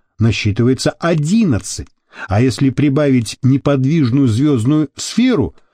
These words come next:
то магическим числом будет не семь, а двенадцать.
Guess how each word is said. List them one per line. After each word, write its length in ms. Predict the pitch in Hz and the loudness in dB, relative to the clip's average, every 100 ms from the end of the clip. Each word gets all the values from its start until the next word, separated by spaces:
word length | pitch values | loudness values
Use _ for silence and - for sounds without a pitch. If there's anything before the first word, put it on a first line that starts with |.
| _ _ - | _ _ -2
то 140 | 123 | 2
магическим 1080 | 135 139 127 220 247 - 175 - - 151 131 | 2 0 0 0 0 0 -2 -4 -2 0 0
числом 580 | - 151 - 135 117 117 | 0 -4 0 0 2 2
будет 420 | 151 143 151 _ _ _ _ - | 0 0 -4 _ _ _ _ -4
не 280 | 98 123 170 | 0 2 0
семь, 500 | - 160 139 170 87 _ _ _ _ _ _ _ | -2 0 2 0 -4 _ _ _ _ _ _ _
а 120 | 95 98 | -2 0
двенадцать. 1040 | 95 117 127 131 98 - - - - | 0 2 2 0 -2 -6 -10 -12 -16